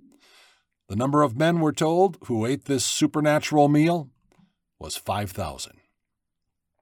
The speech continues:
A similar supernatural event occurred weeks or months later.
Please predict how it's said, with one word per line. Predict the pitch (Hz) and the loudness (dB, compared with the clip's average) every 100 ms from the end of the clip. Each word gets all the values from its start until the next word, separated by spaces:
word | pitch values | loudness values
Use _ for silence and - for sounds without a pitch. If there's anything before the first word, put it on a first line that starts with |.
| _ _ _ _ _ _ _ _ _ _ - - - | _ _ _ _ _ _ _ _ _ _ -20 -20 2
A | 165 | 4
similar | - - 220 220 117 104 | 4 0 2 4 2 0
supernatural | 101 147 123 120 113 110 127 120 | 0 0 0 0 0 -2 -2 -2
event | 110 127 135 | -2 -4 -6
occurred | 131 139 131 | -2 -2 0
weeks | 120 143 - - | 0 0 -2 -2
or | 127 | 0
months | 127 127 - | 0 0 0
later. | 156 131 92 | 2 0 -2